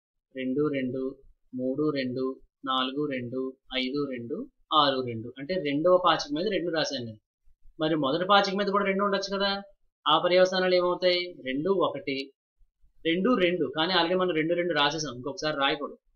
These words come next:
రెండు మూడు, రెండు నాలుగు, రెండు ఐదు మరియు రెండు ఆరు. మొత్తం అనుకూల పర్యవసానాలు ఎన్ని వచ్చినాయి మనకి? పదకొండు.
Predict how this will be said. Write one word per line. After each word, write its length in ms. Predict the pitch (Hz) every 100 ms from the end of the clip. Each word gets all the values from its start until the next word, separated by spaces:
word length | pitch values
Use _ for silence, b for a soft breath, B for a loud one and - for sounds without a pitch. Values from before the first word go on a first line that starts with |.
| _ _ - 139
రెండు 220 | 156 220
మూడు, 520 | 208 147 139 143 139 131
రెండు 220 | 147 196
నాలుగు, 540 | 202 147 135 131 127
రెండు 300 | 127 135 180 147
ఐదు 400 | 123 127 135 - -
మరియు 360 | 127 165 262 311 - _
రెండు 440 | 117 120 190 277 - - - - -
ఆరు. 400 | 127 117 127 131
మొత్తం 580 | 120 120 160 160 160 165 - - _ -
అనుకూల 340 | 135 160 185 180
పర్యవసానాలు 540 | 180 165 165 165 165
ఎన్ని 160 | 147 156
వచ్చినాయి 240 | 156 170
మనకి? 640 | 160 156 151 151 151 156 156 _ - _ _ -
పదకొండు. 840 | 156 131 127 117 110 123 143 120